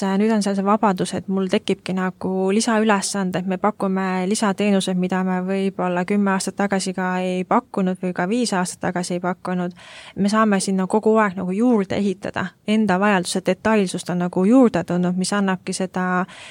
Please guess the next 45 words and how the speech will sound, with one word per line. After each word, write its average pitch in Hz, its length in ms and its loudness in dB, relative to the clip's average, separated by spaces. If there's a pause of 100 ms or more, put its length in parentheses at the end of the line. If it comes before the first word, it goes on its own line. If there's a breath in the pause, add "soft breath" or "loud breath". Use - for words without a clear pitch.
(120)
efektiivsust 202 680 -2
kohati 196 460 0
nagu 180 380 -4
juurde, 208 400 2
muidu 196 240 0
on 190 60 -2
see, 196 100 0
et 185 80 -4
me 196 100 0
istume 196 300 -4
mingi 185 240 0
stamp 214 420 -2
mingites 190 540 -4
asjades 190 420 -4
kinni, 269 380 2 (440 loud breath)
lihtsalt 202 280 -4
meil 185 160 0
on 190 140 2
mingisugune 196 480 0
ülesanne, 190 640 -2
dokumentide 190 640 -2
sisestamine, 196 460 0
aga 196 100 0
mis 220 120 0
see 208 60 -2
dokumentide 190 640 2
sisestamine 180 540 0
tähendab? 190 460 0 (400 loud breath)
Dokumendi 190 420 2
sisestamisel 196 480 2
võib 185 180 0
tähendada 180 560 2
see 180 560 0
erinevaid 185 440 2
kategooriaid, 190 720 2
see 196 160 -4
võib 180 120 -2
tähendada 185 380 -2
erinevat 180 460 -2
tihedust, 190 540 2
seal 180 160 -2
võib 180 160 -2
tähendada 190 380 -2
erinevat 180 340 -2
spetsiifikat, 175 880 -2